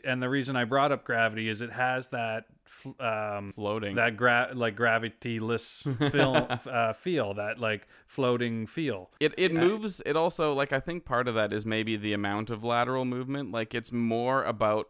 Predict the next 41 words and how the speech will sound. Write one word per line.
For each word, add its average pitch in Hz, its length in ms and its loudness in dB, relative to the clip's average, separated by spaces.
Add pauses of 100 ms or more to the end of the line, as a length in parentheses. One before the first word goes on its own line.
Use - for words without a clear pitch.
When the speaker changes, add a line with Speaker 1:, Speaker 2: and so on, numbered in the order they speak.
Speaker 2:
the 98 100 -6
panning 123 720 -4 (460)
in 123 160 0
that. 131 300 0
Like, 135 160 0
there's 143 240 2
some 139 340 0
movement, 170 460 -4
but 139 140 -4
the 127 60 -2
movement 135 380 0
within 117 240 -2
the 110 80 -2
car 107 320 2
is 107 260 -2
restricted 107 540 -4
until 101 300 -4
you 107 160 -6
get 107 260 0
out 107 240 2
of 127 140 -8
the - 80 -8
car. 147 460 -4
Speaker 1:
Now, 165 320 0 (400)
so 185 260 2
the 165 140 0
camera, 196 640 0
that's 156 220 0
the 151 100 0
other 139 140 2
thing. 123 400 -4
So 127 680 0
I 151 280 2
thought, 151 500 0
see, 135 320 -4
I 151 160 0
thought, 151 380 0
I 143 100 2
knew 165 160 0
they 175 160 2
had, 120 240 0